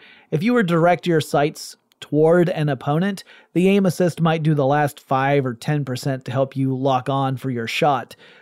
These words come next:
because otherwise your control mechanism of the gamepad would put you at a disadvantage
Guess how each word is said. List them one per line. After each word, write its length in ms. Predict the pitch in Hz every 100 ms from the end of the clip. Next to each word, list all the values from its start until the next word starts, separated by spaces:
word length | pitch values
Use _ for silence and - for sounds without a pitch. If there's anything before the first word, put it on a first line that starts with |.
| _
because 300 | 151 147 151
otherwise 380 | 190 208 160 151
your 100 | 147
control 340 | 156 143 180 180
mechanism 480 | 147 151 151 127
of 120 | 139 123
the 80 |
gamepad 600 | 123 165 160 139 131 127 - - _
would 300 | 151 160 143
put 200 | 156 147
you 120 | 151 147
at 160 | 131
a 40 | 131
disadvantage 920 | 139 143 135 117 135 143 131 127 -